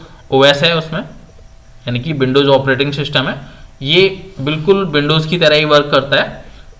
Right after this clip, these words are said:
Mobile से आप operate कर सकते हो आसानी से, कोई समस्या उसमें नहीं होती। अगर हम बात करें तो Android ओएस, iPhone, BlackBerry, Windows,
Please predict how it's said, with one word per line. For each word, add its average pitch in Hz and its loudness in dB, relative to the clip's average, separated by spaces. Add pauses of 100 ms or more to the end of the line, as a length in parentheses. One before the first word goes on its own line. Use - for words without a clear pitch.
(140)
Mobile 135 2 (300)
से 147 0
आप 127 2
operate 139 0
कर 135 4
सकते 139 -2
हो 135 4
आसानी 127 0
से, 185 -8 (460)
कोई 139 -4
समस्या 139 -2
उसमें 180 -8
नहीं - -6
होती। 117 -4
अगर 131 -2
हम 143 -2
बात 135 4
करें 139 0 (520)
तो 147 0 (160)
Android 143 4
ओएस, 165 6 (500)
iPhone, 147 2 (440)
BlackBerry, 139 4 (380)
Windows, 139 2